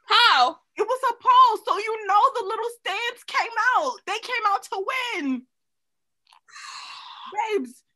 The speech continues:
Speaker 2: Beth and Randall don't got a fan base like these <laughs> miscegenation
Speaker 1: No,
Speaker 2: missionaries.
Speaker 1: they could. They could if this
Speaker 2: Could, but he ain't shit, and people don't, people don't give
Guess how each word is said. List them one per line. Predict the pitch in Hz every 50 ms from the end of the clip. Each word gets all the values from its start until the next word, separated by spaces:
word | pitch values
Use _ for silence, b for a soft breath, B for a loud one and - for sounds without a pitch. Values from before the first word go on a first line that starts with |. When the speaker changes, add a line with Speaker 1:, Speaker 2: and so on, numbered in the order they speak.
| _
Speaker 2:
Beth | 240 226 392 403 - 622 571
and | 415 392
Randall | 370 415 403 440 440
don't | 370 349 403 359
got | 359 320 311
a | 339 -
fan | - 349 262 294 339 302
base | - 302 311 392 -
like | 403 339 330 -
these | - 349 370 392 480 453 - - - -
<laughs> | 403 359 - 403
miscegenation | 311 311 440 - - 359 302 349 339 294 294 427 - - - 359 339
Speaker 1:
No, | 330 330 415 - _ _ _ -
Speaker 2:
missionaries. | 349 - - 262 415 349 370
Speaker 1:
they | 403 440 494 539 539 - _ _
could. | 311 339 349 330 269 - - - _ 240
They | 240 233 -
could | - - 381 339 359 370 370 370 349 - - - _ _ _ _ _ _ _ _ _ _ _ _ -
if | 254 254 247 - _ _ _ 240
this | 233 349 554
Speaker 2:
Could, | 508 - 554 - -
but | - 494 508
he | 508
ain't | 523 480 494 523 539 494 -
shit, | - - - 480 508 508 523 494 339 - - 320
and | 349 -
people | - 440 415 415 453 440 440
don't, | 415 381 392 320 - _ _ b b b b b b _
people | 392 381 381 440
don't | 440 415 330 330
give | 285 311 381 415